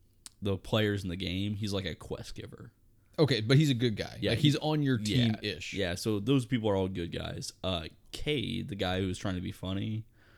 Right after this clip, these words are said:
Speaker 1: voiced by Nathan Fillion,
Speaker 2: Yeah.
Speaker 1: is, like, the guy they're trying to highlight as, like, I guess, the face of the brand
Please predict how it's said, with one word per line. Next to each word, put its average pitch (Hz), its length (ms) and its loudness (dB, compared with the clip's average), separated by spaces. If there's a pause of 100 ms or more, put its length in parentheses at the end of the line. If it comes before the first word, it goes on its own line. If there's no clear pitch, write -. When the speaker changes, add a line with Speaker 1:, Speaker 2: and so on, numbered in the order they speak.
(800)
Speaker 1:
voiced 104 240 -2
by 104 120 -4
Nathan 104 340 -2
Fillion, 139 600 -4
Speaker 2:
Yeah. 95 220 -4 (260)
Speaker 1:
is, 104 160 -2
like, 101 120 0
the 107 80 -4
guy 104 200 -2
they're 98 120 -2
trying 92 260 -4
to - 60 -10
highlight 120 800 -8
as, 98 200 -10
like, 104 180 -8
I 95 100 -6
guess, 92 240 -2
the 85 240 -8
face 90 440 -8
of 104 80 -8
the 104 80 -4
brand 117 640 -6